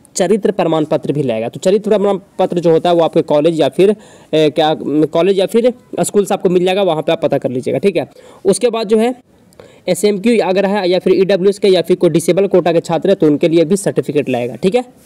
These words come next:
अगर कोई ईडब्ल्यूएस में आता है, कोई serviceman कोटा में या फिर डिसेबल कोटा कोई छात्र है तो वो आपको लाएगा। ठीक है, आगे बढ़ते हैं हम लोग। आरटीआई सीएटी दो हज़ार बाईस के परीक्षा में सम्मिलित होने के लिए भरेगा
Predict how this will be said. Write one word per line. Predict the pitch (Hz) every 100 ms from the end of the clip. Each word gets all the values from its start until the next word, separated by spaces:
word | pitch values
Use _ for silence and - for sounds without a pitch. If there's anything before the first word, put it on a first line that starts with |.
| - -
अगर | 143 165
कोई | 202 165
ईडब्ल्यूएस | 160 170 180 190
में | 180
आता | 180
है, | 190
कोई | - 196
serviceman | - 151 160 180 175
कोटा | 175 175
में | 190 180
या | 143
फिर | 147
डिसेबल | 143 156 160
कोटा | 151 139 147
कोई | 156
छात्र | 147 151 175
है | 214 214 - _
तो | 156
वो | 185
आपको | 151 170
लाएगा। | 127 123 117
ठीक | 135 214
है, | 220 226 - _ - - -
आगे | 180
बढ़ते | 147 131
हैं | 131
हम | -
लोग। | - _ _ _ _ - - - _ _ _ - - - 165
आरटीआई | 208 247 254
सीएटी | - 220
दो | 190
हज़ार | 220
बाईस | 208 208
के | 214 190
परीक्षा | 190 185 -
में | 202
सम्मिलित | 190 170 165 185 165
होने | 160 160
के | 160
लिए | 160
भरेगा | 151 156 160 170